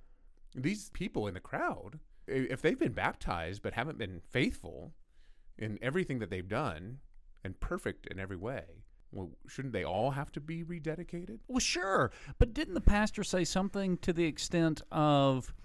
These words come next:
Speaker 2: "You want to be rededicated because you're really ready to do something big for God"?
Speaker 1: Well, that's a good point, right? It, 'cause it's, it's all of, these things are used as a jumping off point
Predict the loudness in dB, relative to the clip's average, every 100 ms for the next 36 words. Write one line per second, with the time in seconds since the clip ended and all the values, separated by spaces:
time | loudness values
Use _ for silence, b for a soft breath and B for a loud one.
0 | b 2 6 8 8 8 6 8 6 6
1 | 4 4 6 6 4 4 4 4 2 2
2 | 4 4 6 6 6 6 8 10 8 6
3 | 8 8 6 2 2 2 2 4 4 2
4 | 2 2 0 -4 -4 6 8 8 4 0
5 | 2 4 2 2 0 -2 -8 -6 2 8
6 | 8 8 4 4 4 4 2 -2 0 0
7 | 0 0 4 4 4 0 -2 -4 -8 b
8 | b b -6 -2 -2 -2 0 4 4 4
9 | 0 -2 -2 -2 0 2 2 2 2 0
10 | 0 4 4 2 -2 -4 -6 -4 -2 -2
11 | -2 -2 -4 -6 -12 -20 -20 -10 0 0
12 | 2 0 0 -2 -4 -6 -4 -4 -6 -12